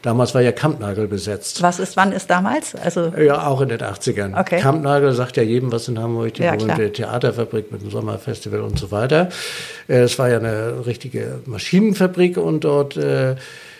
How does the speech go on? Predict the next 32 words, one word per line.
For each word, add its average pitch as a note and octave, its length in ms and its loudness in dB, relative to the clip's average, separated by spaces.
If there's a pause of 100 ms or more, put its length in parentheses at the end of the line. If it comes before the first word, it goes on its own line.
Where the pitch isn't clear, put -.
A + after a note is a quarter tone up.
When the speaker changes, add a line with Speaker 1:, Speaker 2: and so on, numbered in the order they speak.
(340)
Speaker 1:
ich - 60 -20
glaub, G#2+ 240 -6
Gabelstapler, B2+ 920 0
wenn C#3 260 -2
ich A2+ 60 -2
mich A2+ 120 -4
nicht A2 140 -6
irre. B2 280 -2 (300)
Jedenfalls D3 580 4
war C3 80 2
das B2+ 160 2
besetzt A#2 380 -2
worden, C3 140 -2
unter C#3 200 4
anderem A2+ 220 -4
von C3+ 100 0
Conny C3 240 2
Littmann B2 520 -4 (340)
Speaker 2:
Aha. E3+ 420 0 (100)
Speaker 1:
und C3 220 0
von B2 160 -4
Gunther B2+ 240 2
Schmidt. B2+ 320 2
Und A#2 240 -8
die C3+ 140 -2
kriegten F3+ 320 -4
sich D3+ 120 -2
aber C#3+ 160 4
in C3+ 60 4
die A#2 140 2
Haare. G#2+ 460 0 (880)
Äh, B2 380 4